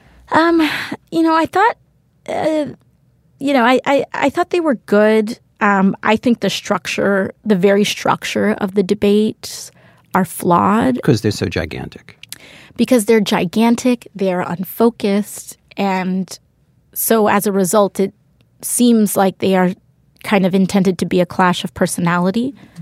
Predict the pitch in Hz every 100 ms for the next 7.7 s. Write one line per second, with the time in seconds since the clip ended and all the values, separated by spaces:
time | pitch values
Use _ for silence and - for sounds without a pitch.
0 | - 147 170 175 170 139 113 110 107 92
1 | 87 78 80 - 69 101 90 160 107 -
2 | 113 254 92 123 - - - 170 - -
3 | - - - - - - - - - -
4 | 214 202 208 202 202 190 _ - - _
5 | _ _ _ - _ _ - 214 202 196
6 | 220 208 - - - - - 208 196 170
7 | 185 170 190 185 - - -